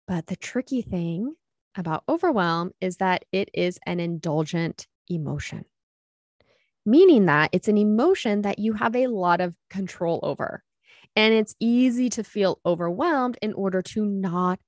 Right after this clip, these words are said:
have to face difficult or uncomfortable situations, right? It's easy to slide into overwhelm, to say you have too much to do.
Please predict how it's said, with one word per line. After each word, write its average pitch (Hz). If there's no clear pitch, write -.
have 175
to 190
face 156
difficult 175
or -
uncomfortable 151
situations, -
right? 175
It's 208
easy 214
to 214
slide 175
into 156
overwhelm, 165
to 185
say 185
you 185
have 175
too -
much -
to -
do. -